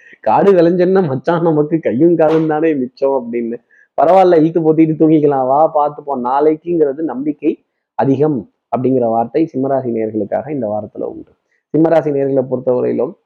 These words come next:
அதிர்ஷ்டம் தரக்கூடிய நிறமாகவே மஞ்சள் நிறம் அப்படிங்கிறது இருந்துட்டு இருக்கு.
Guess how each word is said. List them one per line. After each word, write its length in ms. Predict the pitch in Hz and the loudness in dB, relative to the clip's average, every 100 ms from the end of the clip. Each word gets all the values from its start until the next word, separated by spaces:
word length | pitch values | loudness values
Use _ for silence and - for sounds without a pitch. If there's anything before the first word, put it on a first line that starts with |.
| _ | _
அதிர்ஷ்டம் 500 | - 151 156 - 165 | -6 -2 -2 0 0
தரக்கூடிய 540 | 147 131 127 117 113 110 | 2 -2 -2 -4 -2 -2
நிறமாகவே 760 | 107 117 127 117 113 104 120 151 - _ _ _ _ - | -2 -2 -4 -6 -6 -4 -4 -4 -10 _ _ _ _ -6
மஞ்சள் 440 | 117 123 139 165 | -2 0 2 2
நிறம் 320 | 139 120 123 | 2 -2 -2
அப்படிங்கிறது 500 | 104 104 110 101 95 | -6 -4 -4 -4 -6
இருந்துட்டு 260 | 175 202 98 | -8 -8 -8
இருக்கு. 240 | 92 - | -8 -10